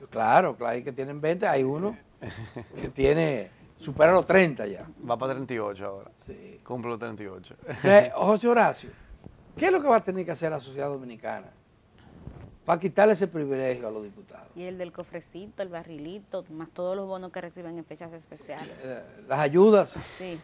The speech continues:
Speaker 2: Mira, yo creí
Speaker 1: Las ayudas
Speaker 2: que,
Speaker 1: para ayudar.
Speaker 2: yo creí que en este cuatrenio,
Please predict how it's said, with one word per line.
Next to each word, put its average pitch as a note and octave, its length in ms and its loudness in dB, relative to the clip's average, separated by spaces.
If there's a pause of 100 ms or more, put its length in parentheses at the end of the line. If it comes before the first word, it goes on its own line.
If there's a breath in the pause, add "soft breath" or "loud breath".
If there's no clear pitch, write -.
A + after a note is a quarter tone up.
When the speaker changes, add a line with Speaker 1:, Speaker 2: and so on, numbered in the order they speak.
(540 soft breath)
Speaker 2:
Mira, G#3+ 240 2
yo F#3+ 160 2
creí C4 180 4
Speaker 1:
Las E3 120 8
ayudas F#3+ 240 10
Speaker 2:
que, A3+ 80 4
Speaker 1:
para G#3 100 8
ayudar. C#3 460 0
Speaker 2:
yo G3+ 180 4
creí B3 320 6
que G#3 120 -2
en G3 60 2
este G3 240 0
cuatrenio, B2 800 2